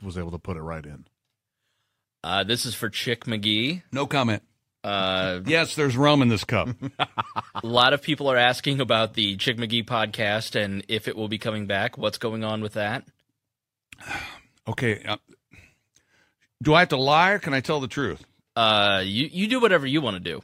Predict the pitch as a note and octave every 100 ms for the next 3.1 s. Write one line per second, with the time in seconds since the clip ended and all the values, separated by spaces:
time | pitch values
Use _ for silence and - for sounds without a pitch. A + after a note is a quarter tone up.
0 | - G#2+ F#2 D#2+ - - - _ _ _
1 | _ _ - C3 G#3+ A3+ F3+ E3 D3+ D#3+
2 | C#3 - - C3+ C#3 C3+ C3 B2+ B2 A#2+